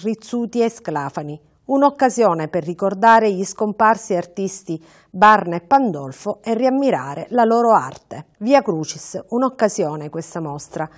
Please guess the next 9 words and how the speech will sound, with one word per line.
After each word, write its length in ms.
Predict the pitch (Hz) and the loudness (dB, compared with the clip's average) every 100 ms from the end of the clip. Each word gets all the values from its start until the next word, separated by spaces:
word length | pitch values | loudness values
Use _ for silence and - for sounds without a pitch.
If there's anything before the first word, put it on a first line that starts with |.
| _ _ _ - | _ _ _ -4
che 140 | 214 | 4
attraverso 520 | 202 202 208 226 226 220 | 4 6 4 4 2 0
un 80 | |
percorso 600 | 196 190 - 196 196 - | 0 -2 2 2 2 -2
che 140 | 160 165 | -2 -2
ha 60 | |
anche 280 | 175 202 196 | -2 -2 -2
analisi 460 | 160 175 202 185 180 | 0 0 0 -2 -6
interiore, 680 | 165 180 170 143 143 180 | -4 -2 -2 -6 -4 -6